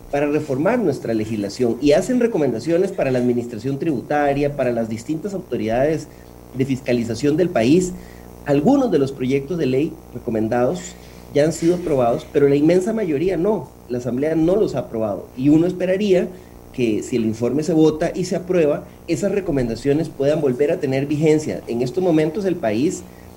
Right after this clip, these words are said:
eh, eh, ha agudizado la crisis fiscal como consecuencia de la pandemia, los esfuerzos que se hicieron en el dos mil dieciocho,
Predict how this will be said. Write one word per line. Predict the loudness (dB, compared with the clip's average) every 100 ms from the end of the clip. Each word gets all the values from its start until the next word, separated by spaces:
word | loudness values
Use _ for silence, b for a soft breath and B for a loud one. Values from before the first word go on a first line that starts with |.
| -12
eh, | -4 -2 -2 -4
eh, | -4 0 0 0 -6 -6
ha | 0 2
agudizado | 4 6 4 2 0 0
la | -2 -4
crisis | -4 -6 -6
fiscal | -10 -10 -6 -4 -4 -8 -12
como | -8 -6
consecuencia | -6 -8 -8 -4 -4 -2
de | -2
la | -2
pandemia, | -2 -2 0 2 2
los | -2 -4
esfuerzos | -8 -4 -4 -4 -10
que | -10
se | -10
hicieron | -6 -2 -2 -2
en | -2
el | -4 -6
dos |
mil | -4 -2 -2
dieciocho, | -2 0 0 0 -6